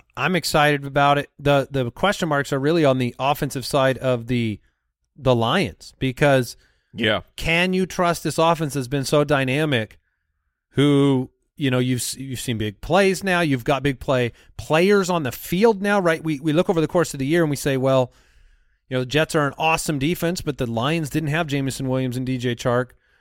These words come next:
Speaker 1: uh, y-, weeks ago, and, and Jared Goff's been so much better at home. Like, what do you put the odds that they come out and they can do what they've been doing on offense against the Jets?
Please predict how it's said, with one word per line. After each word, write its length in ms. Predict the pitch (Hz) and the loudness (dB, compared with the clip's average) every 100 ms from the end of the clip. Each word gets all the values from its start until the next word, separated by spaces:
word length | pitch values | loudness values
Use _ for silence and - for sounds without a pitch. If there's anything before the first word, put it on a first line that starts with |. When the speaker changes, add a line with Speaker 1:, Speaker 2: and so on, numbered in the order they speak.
| _ _ _ _ | _ _ _ _
Speaker 1:
uh, 260 | 117 113 107 | -8 -8 -8
y-, 180 | 147 139 - | -6 -6 -4
weeks 360 | 139 139 - | 0 0 -2
ago, 400 | 123 117 127 185 | -4 0 2 2
and, 240 | 139 123 - | 2 -2 -6
and 360 | 131 120 113 | -6 -6 -4
Jared 280 | 113 147 135 | 2 4 4
Goff's 240 | 131 139 | 2 0
been 100 | - | -2
so 160 | 120 160 | -6 -4
much 180 | 143 120 | -4 -2
better 240 | 135 127 | 0 2
at 100 | 117 | 0
home. 320 | 101 123 156 180 | -2 -4 -2 -4
Like, 280 | 117 104 _ _ _ _ _ _ _ _ _ _ _ _ _ _ | -6 -8 _ _ _ _ _ _ _ _ _ _ _ _ _ _
what 200 | 143 165 247 | 2 4 6
do 40 | |
you 80 | 277 | 4
put 180 | 226 - | 4 2
the 120 | 156 | 2
odds 320 | 147 147 127 | 2 2 0
that 180 | 127 120 | -4 -2
they 160 | 139 143 | -2 -2
come 240 | 160 139 | -4 -2
out 280 | 131 127 131 | 0 -2 -4
and 180 | 123 120 | -4 -2
they 140 | 123 | -2
can 240 | - 123 | -2 -6
do 180 | 107 131 | 0 0
what 180 | 135 123 | 2 0
they've 220 | 127 107 | -4 -4
been 240 | 117 131 120 | -2 -2 0
doing 260 | 120 113 | -2 -2
on 140 | 104 98 | -6 -6
offense 560 | 95 - 95 - - _ - | -8 -10 -14 -14 -20 _ -10
against 360 | 117 107 - | -6 -6 -8
the 60 | 95 | -12
Jets? 460 | 107 80 - - | -12 -14 -16 -20